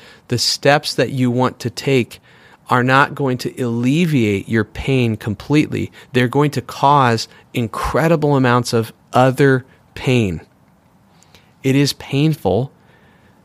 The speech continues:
for a person to be sterilized, to remove themselves permanently, especially, guys, when we're talking about transitioning in younger ages.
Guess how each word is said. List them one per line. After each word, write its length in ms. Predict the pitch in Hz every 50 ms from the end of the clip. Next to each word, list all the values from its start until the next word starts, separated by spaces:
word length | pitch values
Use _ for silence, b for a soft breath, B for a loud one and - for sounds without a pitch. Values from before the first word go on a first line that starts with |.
| b b _ _ _
for 260 | - - - 135 131 131
a 60 | 127
person 420 | 127 - - 131 127 - 143 131
to 100 | 117 127
be 120 | 113 120 120
sterilized, 920 | - - - - 135 135 143 151 131 101 90 76 - - - - - - _ _ _ _ _ _ _ -
to 120 | - 143
remove 400 | 139 131 131 127 123 131 147 151
themselves 420 | 151 156 143 131 - 143 131 117 -
permanently, 520 | - - - 147 151 147 135 - 98 - -
especially, 720 | 131 - - - - - 170 160 165 - - - 151 135
guys, 220 | 113 117 117 113
when 80 | 120 117
we're 80 | 113 110
talking 340 | - - 127 131 123 135
about 160 | 123 117 - -
transitioning 640 | - - 117 117 113 120 127 123 - 139 127 123
in 180 | - 120 113 113
younger 540 | 107 110 120 123 127 143 143 135 143 135 92 -
ages. 600 | 143 143 139 139 131 123 101 78 - - -